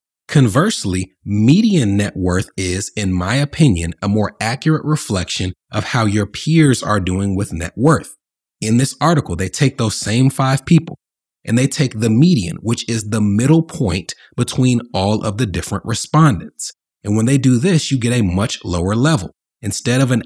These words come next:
average net worth, which is the mean of one thousand four hundred and eighty dollars,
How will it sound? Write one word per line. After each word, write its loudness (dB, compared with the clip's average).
average -2
net -4
worth, -2
which -6
is -4
the -4
mean 2
of -2
one 0
thousand -2
four -2
hundred -2
and -4
eighty -6
dollars, 0